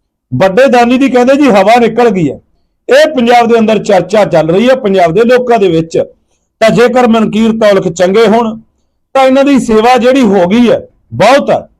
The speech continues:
ਸੌ ਟਰੈਕਟਰ ਦੀ ਬਜਾਏ ਦਸ, ਵੀਹ, ਪੰਜਾਹ ਜੋ ਵੰਡੇ ਗਏ ਠੀਕ ਹੈ,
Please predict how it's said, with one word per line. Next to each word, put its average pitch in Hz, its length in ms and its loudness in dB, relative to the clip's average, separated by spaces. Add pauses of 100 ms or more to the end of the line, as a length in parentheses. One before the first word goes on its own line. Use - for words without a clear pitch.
(160)
ਸੌ 247 320 0
ਟਰੈਕਟਰ 226 340 -2
ਦੀ 226 100 -2
ਬਜਾਏ 185 400 0 (540)
ਦਸ, 214 320 0
ਵੀਹ, 226 220 -2
ਪੰਜਾਹ 220 260 2
ਜੋ 196 140 0
ਵੰਡੇ 190 360 0
ਗਏ 196 140 0
ਠੀਕ 165 320 -4
ਹੈ, 254 140 0